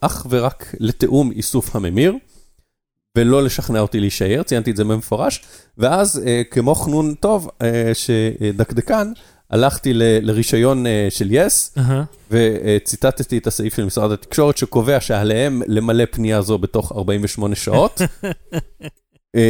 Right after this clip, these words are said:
Speaker 1: אה, וככה להראות להם that I mean business.
Speaker 2: כן, כן.
Speaker 1: אה, ושתדע לך שהקשיחות הזאת עבדה. שלחתי את זה ב-, במייל, בפקס ובדואר רשום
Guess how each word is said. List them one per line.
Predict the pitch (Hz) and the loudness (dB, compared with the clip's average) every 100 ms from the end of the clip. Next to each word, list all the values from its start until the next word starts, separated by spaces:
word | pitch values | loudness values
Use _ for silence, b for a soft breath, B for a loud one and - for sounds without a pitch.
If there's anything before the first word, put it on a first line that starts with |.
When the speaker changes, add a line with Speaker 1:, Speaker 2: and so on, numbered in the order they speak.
| 113 110 110 113 110 - | 6 4 4 4 2 0
Speaker 1:
אה, | 113 117 113 | 0 0 2
וככה | 123 156 - 151 | 0 2 2 2
להראות | 123 143 - | 2 0 2
להם | 156 123 - | 0 0 -4
that | 117 - | -6 -4
I | |
mean | 107 107 104 95 | -2 -2 -2 0
business. | 123 160 202 320 - - _ - | 0 0 0 -2 -2 -8 _ -4
Speaker 2:
כן, | 131 117 131 | -2 -2 -6
כן. | - 123 123 | -8 -8 0
Speaker 1:
אה, | 113 110 107 110 - 107 95 | 4 4 4 2 -2 -10 -8
ושתדע | 95 107 110 101 - 107 101 - | 0 2 2 0 -4 -4 -2 0
לך | 330 - | 0 0
שהקשיחות | - - 110 - - - 196 254 | -2 -2 -4 -4 -4 -2 -2 -2
הזאת | 156 123 - - - _ _ _ _ - | -2 -2 -4 -14 -20 _ _ _ _ -2
עבדה. | 113 135 - - | 2 0 0 -6
שלחתי | 120 127 - 131 | -2 -2 0 -2
את | |
זה | 113 101 | 0 0
ב-, | 101 98 98 104 | 2 2 0 -4
במייל, | 101 104 120 160 214 - b b _ - | -4 0 2 2 0 -6 b b _ -6
בפקס | 104 - 117 - - - | -4 0 0 0 -4 0
ובדואר | 156 190 131 113 | 0 2 2 2
רשום | 95 - 113 | 0 -6 -8